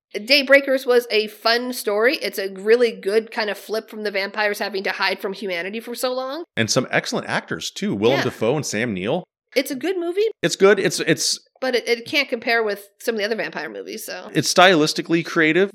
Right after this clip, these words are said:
Speaker 2: It's a fun movie. It's made by the Spierig brothers, who did this zombie movie called Undead. I do have a great deal of respect for Daybreakers.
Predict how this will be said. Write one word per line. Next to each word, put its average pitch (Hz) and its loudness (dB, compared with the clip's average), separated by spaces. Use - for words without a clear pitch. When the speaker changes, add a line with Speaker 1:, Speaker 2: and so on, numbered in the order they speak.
Speaker 2:
It's 139 -2
a 117 -4
fun 175 2
movie. 143 4
It's 110 0
made 127 2
by 117 4
the 104 -4
Spierig 120 -2
brothers, 147 0
who 117 -6
did 101 -6
this 98 -4
zombie 98 -2
movie 110 -4
called 98 -4
Undead. 98 -2
I 135 8
do 165 2
have 214 2
a 135 -2
great 139 2
deal 131 4
of 113 0
respect 117 -2
for 117 -2
Daybreakers. 113 2